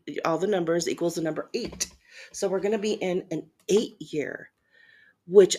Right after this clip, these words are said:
I find, yay, like, so exciting. Last year,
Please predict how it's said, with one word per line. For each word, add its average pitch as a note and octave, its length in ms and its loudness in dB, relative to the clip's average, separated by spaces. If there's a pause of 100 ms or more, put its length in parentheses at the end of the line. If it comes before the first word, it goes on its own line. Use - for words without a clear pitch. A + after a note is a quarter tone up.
I G#3 260 4
find, F#3 760 -2 (1700)
yay, D#3+ 560 -2 (400)
like, E3+ 180 -4
so G#3 640 4 (180)
exciting. D#3+ 760 -2 (540)
Last F#3 580 2
year, G3+ 480 4